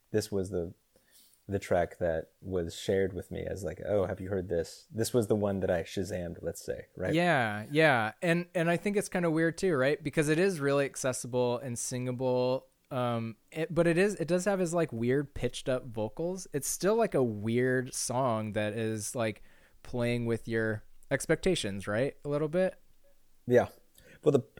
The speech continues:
Speaker 1: I think for me, the bass is what got me.
Speaker 2: Oh, yeah. Yeah, yeah.
Speaker 1: It's just such a cool, it's such a nice little warm groove.
Speaker 2: Yeah, the
Speaker 1: And
Speaker 2: bass, the bass plays a really good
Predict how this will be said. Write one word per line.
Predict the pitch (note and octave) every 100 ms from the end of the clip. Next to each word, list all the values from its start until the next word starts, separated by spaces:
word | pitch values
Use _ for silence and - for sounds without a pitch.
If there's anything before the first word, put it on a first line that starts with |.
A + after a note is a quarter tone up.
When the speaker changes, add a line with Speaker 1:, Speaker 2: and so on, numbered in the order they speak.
| -
Speaker 1:
I | C3
think | D#3+ D#3+
for |
me, | C3 C3
the | G#2
bass | F#2+ G2 -
is | F2+
what | F2+ - _ _ _ _ _ _ -
got | - F2+ -
me. | D#2 - _ _ _
Speaker 2:
Oh, | C#3 C3 A2+
yeah. | A2+ B2 G2+ F#2 -
Yeah, | - A2+
yeah. | G#2 G2+ F#2+
Speaker 1:
It's | G#2+ -
just | B2 A2+
such | - A2
a | G2+
cool, | - - A2 G2+ G2 F2+
it's | -
such | G#2+
a | G#2
nice | F#2+ F#2+ -
little | G2 F2+
warm | F2 F2 F2
groove. | E2 F2 E2 - _ _ _ _ _ _ C3
Speaker 2:
Yeah, | A2 G#2+ G#2+ G#2+
the | B2
Speaker 1:
And | F#2+
Speaker 2:
bass, | E3 F3+ - -
the | D3+
bass | D#3+ F3
plays | - F#3+ E3
a | D3
really | B2 A#2+
good | A2 G#2 A#2 A2+ G#2